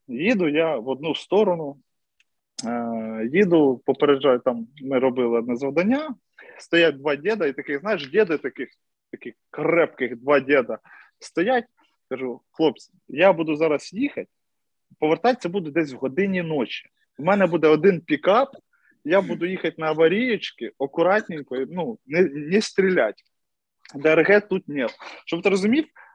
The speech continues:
е, цей блокпост від фронту знаходився десь кілометрів, мабуть, за п'ятнадцять-двадцять, і щоб потрапити до цього блокпоста, треба було ще сорок таких проїхати, поняв? А це, ти сам знаєш, неможливо, якщо ти Д Р Гшник, <laughs> якщо учитувати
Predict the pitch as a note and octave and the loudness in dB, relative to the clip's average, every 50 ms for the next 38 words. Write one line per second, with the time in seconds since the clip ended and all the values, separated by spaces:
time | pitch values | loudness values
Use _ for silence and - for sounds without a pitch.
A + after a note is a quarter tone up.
0 | - - D3 D3 D3 D3 C#3+ - - G3+ G3 D#3+ E3 E3+ D#3+ _ - A#3+ C#4 C#4 | -8 -4 -2 0 0 -2 -2 2 2 4 4 4 0 -6 -6 _ -8 -8 -8 -8
1 | - - E3 D#3+ - - - - F#3+ G#3+ A#3 A#3 A3+ G3 E3+ D#3 D#3 D#3 - - | -8 -8 -10 -10 -10 -8 -6 -2 0 2 0 0 -2 -4 -6 -6 -6 -8 -2 0
2 | F#3+ F#3 E3+ E3+ D3+ - - D3 D#3 E3 D3+ - - _ - D#3+ E3 E3+ F3+ F3+ | -2 0 0 -2 -4 -4 -8 -4 -2 -2 -4 -4 -8 _ -4 -4 -2 0 0 0
3 | F3 F3+ E3 D#3+ D3+ C#3+ _ _ _ _ _ _ _ _ - C#3 D3 D3+ E3+ E3 | 0 0 -2 -4 -4 -4 _ _ _ _ _ _ _ _ -8 -8 -4 -2 -2 -2
4 | C#3+ C3+ D3+ D#3+ D#3+ D#3+ D#3 D3+ D3+ _ _ _ _ _ _ _ _ _ _ _ | -2 2 2 2 4 4 4 2 0 _ _ _ _ _ _ _ _ _ _ _
5 | _ _ _ _ _ _ _ _ _ - - E3 E3 - F#3+ F#3+ F#3+ F#3 C#4+ - | _ _ _ _ _ _ _ _ _ 0 2 2 2 2 0 2 2 2 0 0
6 | - E3+ D#3 E3 G3 A#3+ E4+ E4+ E4 - - D#4 - _ - D#3+ - - G#3 G3 | -6 -8 -6 -4 -2 0 0 0 -2 -4 -6 -6 -6 _ -4 -4 0 2 0 0
7 | - - G3 G#3 - G3+ G#3 G3+ G3+ F#3 D#3+ - F3 E3 F#3+ - - A3 G3+ F3+ | 0 -4 -4 -2 2 4 2 2 2 0 -6 -4 -4 -4 -4 -2 2 4 4 4
8 | D#3 D#3+ F3 F3 - - F3+ - - E4 D#4+ - - G#3+ G#3 F#3+ F3+ F#3 F#3+ G3 | 4 2 0 0 0 -4 -10 -8 -6 -6 -6 -2 -2 -4 -4 -4 -6 -8 -8 -6
9 | - - A#3 A3+ - - - G3+ G#3 G3+ F#3 _ - E3 - - F#3 - _ - | -2 0 0 0 0 2 2 4 4 4 2 _ -10 -12 -8 -8 -10 -8 _ -2
10 | - D#3+ E3 D#3+ D3 A#2+ - - G2 _ - - C#3+ E3+ D#3+ B2+ - _ _ - | 0 0 0 0 -2 -8 -10 -12 -12 _ -2 0 0 0 0 -4 -8 _ _ -20
11 | - - - - - A#2 D3 - - A3 A#3+ - - F3+ - G3+ F#3+ F3+ D#3 E3 | -20 -20 -16 -6 0 0 0 4 4 4 4 4 0 -2 0 2 0 2 0 0
12 | F3+ E3 - - D#3 D#3+ D#3+ D#3+ D3+ E3+ G3 F#3 E3+ D#3 C#3+ - - - - D#3 | -2 -2 -2 -6 -8 -4 -4 -4 -2 -2 0 0 0 0 -2 -4 -10 -8 -6 -2
13 | C#3+ D3+ D3 C#3 - C#3 A#2 - - - - - _ _ _ - - _ - - | 0 0 0 0 0 -2 -2 -2 -4 -12 -18 -20 _ _ _ -20 -20 _ -20 -20
14 | - - - - - - F3 G#3 F3+ E3+ - - D#3+ D#3 D3+ - F3+ D3+ - D3+ | -20 -18 -8 -2 0 4 6 6 4 4 2 -2 -2 0 0 -2 -4 -2 -2 -4
15 | D3 - | -4 -4